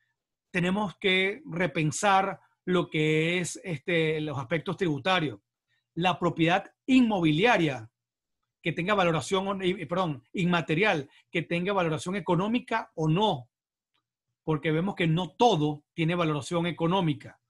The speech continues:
pero tiene un valor, este, eh, eh, digamos, no necesariamente monetario, perdón, o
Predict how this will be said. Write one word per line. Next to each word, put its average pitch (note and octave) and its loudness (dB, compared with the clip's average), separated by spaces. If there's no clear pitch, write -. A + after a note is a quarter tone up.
pero F#3 4
tiene E3+ 0
un F3+ 0
valor, E3 2
este, C#3 0
eh, G2 -16
eh, D3+ -8
digamos, E3 -6
no F#3+ -2
necesariamente G#3+ -2
monetario, E3 0
perdón, C#3 -2
o - -20